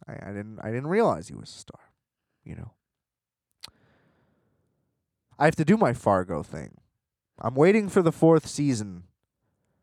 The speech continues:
to finish, you know, 'cause then I can just do 'em all. So that's coming. Just be ready for that. Then I'll probably rewatch the movie. Which, uh, spoiler alert,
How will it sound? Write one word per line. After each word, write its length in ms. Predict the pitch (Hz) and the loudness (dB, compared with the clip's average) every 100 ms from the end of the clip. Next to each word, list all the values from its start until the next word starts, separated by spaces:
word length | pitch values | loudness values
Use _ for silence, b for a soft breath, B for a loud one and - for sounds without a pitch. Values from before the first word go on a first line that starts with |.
| _ _ | _ _
to 120 | - | -10
finish, 680 | - - 131 87 - - - _ _ _ _ _ _ _ _ _ | -8 -4 -4 -4 -16 -20 -20 _ _ _ _ _ _ _ _ _
you 160 | 117 | -6
know, 200 | 104 98 | -2 -2
'cause 160 | 95 107 | -4 -6
then 100 | 127 | -6
I 80 | 135 | -6
can 140 | 131 | -6
just 160 | 120 110 | -8 -2
do 100 | 117 | -2
'em 160 | 101 | -2
all. 460 | 95 85 65 50 - _ _ _ _ | -6 -6 -6 -10 -16 _ _ _ _
So 140 | - 110 | -10 -4
that's 180 | 113 - | -2 -4
coming. 300 | - 52 - _ _ _ _ _ _ _ _ _ _ _ - | -10 -16 -20 _ _ _ _ _ _ _ _ _ _ _ -20
Just 120 | - | -10
be 120 | 95 | -6
ready 200 | 90 73 | -6 -8
for 160 | - 60 | -12 -12
that. 220 | 50 50 _ _ _ _ _ _ | -12 -16 _ _ _ _ _ _
Then 80 | 131 | -4
I'll 60 | 135 | 0
probably 260 | 147 131 | 4 4
rewatch 340 | 110 104 85 - | 2 0 -2 -8
the 80 | |
movie. 400 | 104 60 - - _ _ _ _ _ _ _ _ _ _ _ _ b b b b b | -20 -20 -20 -20 _ _ _ _ _ _ _ _ _ _ _ _ b b b b b
Which, 300 | 131 156 - | 2 4 6
uh, 160 | 139 117 | 6 4
spoiler 580 | - 170 185 170 147 | 4 6 8 8 6
alert, 400 | 131 113 110 107 | 6 6 4 2